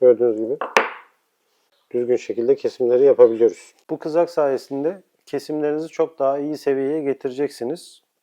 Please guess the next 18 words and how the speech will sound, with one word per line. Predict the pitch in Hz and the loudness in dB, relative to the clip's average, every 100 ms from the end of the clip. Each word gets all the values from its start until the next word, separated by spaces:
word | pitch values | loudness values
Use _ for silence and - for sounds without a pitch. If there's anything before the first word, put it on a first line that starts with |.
| _ | _
Aynı | - 151 151 | -6 -4 -2
zamanda | 143 143 143 151 | -2 -2 0 0
da | 147 175 _ _ _ | 0 -2 _ _ _
emniyetinizi | 135 139 151 151 147 156 160 | -6 -4 -2 -4 -6 -10 -8
yüzde | 165 160 143 | -6 -6 -4
yüz | 156 151 - | -4 -4 -6
seviyede | 170 143 135 165 175 _ _ | -6 -2 -2 -2 -6 _ _
arttırmış | 139 143 - 139 135 131 | -2 -2 -2 -6 -2 -4
olacaksınız. | 107 104 98 101 - _ _ _ _ _ | -4 -8 -16 _ -20 _ _ _ _ _
Çok | 175 175 | -6 -4
küçük, | 170 - 170 - _ | -8 -8 -10 -12 _
e, | 143 127 127 123 120 | -4 -2 -2 -4 -6
kesim | - 147 - 147 _ _ _ _ _ _ _ _ | -6 -6 -6 -8 _ _ _ _ _ _ _ _
hataları | - 135 147 139 139 | -10 -2 0 2 0
oluşabiliyor. | 135 131 135 170 170 170 180 175 - _ | -2 -4 -2 -2 -2 0 0 0 -6 _
Çok | 139 123 | -6 -6
küçük, | - - 139 - | -16 -16 -16 -12
yüzde | 123 123 131 | -8 -4 -4